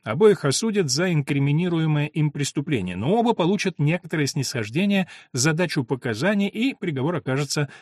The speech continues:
наказанием за взаимный отказ, хотя и несколько смягченным. Если оба преступника кооперируются друг с другом, а не с властями, отказываясь давать показания,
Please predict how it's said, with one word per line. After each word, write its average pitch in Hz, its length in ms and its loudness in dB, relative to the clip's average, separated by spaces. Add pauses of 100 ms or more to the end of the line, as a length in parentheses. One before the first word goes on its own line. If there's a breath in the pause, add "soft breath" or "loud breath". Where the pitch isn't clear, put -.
(140 loud breath)
наказанием 143 720 2
за 123 140 -2
взаимный 120 500 -2
отказ, - 420 -4
хотя 113 280 -4
и 143 80 -2
несколько 117 480 -6
смягченным. - 640 -8 (840)
Если 123 320 2
оба 139 160 4
преступника 131 680 0
кооперируются 107 880 -4
друг 120 280 -2
с 92 120 -6
другом, 107 400 0
а 95 40 -8
не 95 100 -8
с - 120 -6
властями, 117 540 -2 (340 loud breath)
отказываясь 104 720 0
давать 107 260 -4
показания, 131 640 0